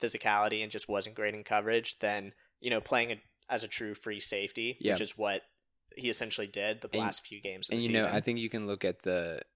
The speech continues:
Speaker 2: the Orange Bowl especially, and where he, he definitely missed some tackles. There were some blown coverages, and not all of it was his fault, but, but he definitely missed a couple tackles in that game that were super important.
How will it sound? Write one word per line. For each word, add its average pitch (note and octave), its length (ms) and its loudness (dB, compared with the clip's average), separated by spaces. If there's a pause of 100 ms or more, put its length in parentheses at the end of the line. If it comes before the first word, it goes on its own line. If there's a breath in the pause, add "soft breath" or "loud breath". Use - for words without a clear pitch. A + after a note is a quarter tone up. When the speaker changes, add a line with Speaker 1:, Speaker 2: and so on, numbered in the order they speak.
(360)
Speaker 2:
the E2 80 0
Orange A#2 400 2
Bowl F2 380 0
especially, F#2+ 640 0
and F#2 300 -8
where G2 140 -4
he, G2 300 -2 (100)
he - 80 -16
definitely G#2 320 -4
missed G2 160 -4
some G#2+ 140 -2
tackles. G#2 540 -2 (120)
There F#2 120 -4
were F#2 40 -4
some F#2+ 160 -6
blown G2 220 -4
coverages, F#2+ 500 -2
and G2 120 -4
not A2+ 180 6
all G#2 120 4
of G2 100 -6
it C#2+ 80 0
was - 140 -6
his F2+ 140 -2
fault, F#2+ 320 2
but, F2+ 180 0 (440 loud breath)
but F2 100 -6
he G#2+ 120 -2
definitely G#2+ 380 2
missed G#2 180 -6
a E2+ 80 -2
couple F#2+ 400 -4
tackles F2+ 680 -4 (120)
in G#2+ 180 -8
that F2 240 -4
game F2+ 460 -6
that - 180 -10
were G2 100 -8
super - 380 -8
important. - 480 -10